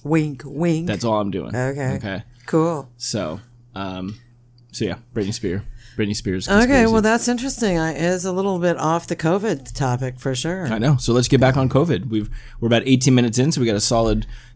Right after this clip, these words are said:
Speaker 2: thirty to forty minutes to go down the covid track.
Speaker 1: The covid trail? The cha-, trail
Speaker 2: Wasn't that a
Speaker 1: of
Speaker 2: game?
Speaker 1: covid?
Speaker 2: That was an old computer game, the covid trail?
Speaker 1: The covid
Speaker 2: Oh,
Speaker 1: trail?
Speaker 2: Oregon Trail. Sorry.
Speaker 1: Yeah, sorry.
Speaker 2: Totally wrong one.
Speaker 1: They probably took that out of the history books, too.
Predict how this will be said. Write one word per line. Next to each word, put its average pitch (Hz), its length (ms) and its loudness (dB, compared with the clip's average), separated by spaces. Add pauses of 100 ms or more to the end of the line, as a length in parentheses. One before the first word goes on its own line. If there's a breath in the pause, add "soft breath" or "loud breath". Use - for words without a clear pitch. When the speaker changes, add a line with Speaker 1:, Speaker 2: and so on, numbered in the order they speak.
Speaker 2:
thirty 120 180 6
to 117 80 4
forty 117 220 6
minutes 127 260 6
to 117 80 0
go 117 80 4
down 113 180 4
the 110 60 0
covid 131 380 2
track. 95 340 -2 (140)
Speaker 1:
The - 240 -6
covid 143 440 -4
trail? 156 440 -2 (400 loud breath)
The 175 100 -4
cha-, 160 280 0
trail 151 340 2
Speaker 2:
Wasn't 214 240 4
that 277 120 2
a - 20 4
Speaker 1:
of 190 60 4
Speaker 2:
game? 226 140 2
Speaker 1:
covid? - 80 -4
Speaker 2:
That 151 60 -2
was 160 120 0
an 151 140 2
old 139 240 2
computer 131 300 2
game, 104 320 -2
the 110 100 -4
covid 117 300 0
trail? 131 180 0
Speaker 1:
The 151 80 0
covid 151 300 -2
Speaker 2:
Oh, 139 120 6
Speaker 1:
trail? 147 220 0
Speaker 2:
Oregon 113 240 4
Trail. 104 320 -2 (160)
Sorry. 101 320 -4
Speaker 1:
Yeah, 139 240 -2
sorry. 120 300 -2
Speaker 2:
Totally 101 260 2
wrong 101 180 -4
one. 95 180 -4 (280 loud breath)
Speaker 1:
They 151 80 -10
probably 135 460 -2
took 131 220 -4
that 127 180 -2
out 113 160 -4
of 110 60 -10
the 113 80 -6
history 113 280 -8
books, 107 340 -10
too. 110 280 -6